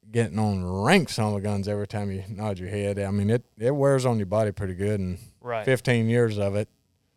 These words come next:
Speaker 1: there's a lot of shit wrong with me. <laughs>
Speaker 2: Yeah. But,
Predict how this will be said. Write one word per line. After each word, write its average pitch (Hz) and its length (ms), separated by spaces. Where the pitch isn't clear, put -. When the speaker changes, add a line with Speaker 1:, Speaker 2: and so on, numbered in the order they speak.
Speaker 1:
there's 98 160
a 92 40
lot 95 240
of 95 100
shit 110 240
wrong 92 240
with 82 120
me. 277 960
<laughs> - 40
Speaker 2:
Yeah. 98 220
But, 165 360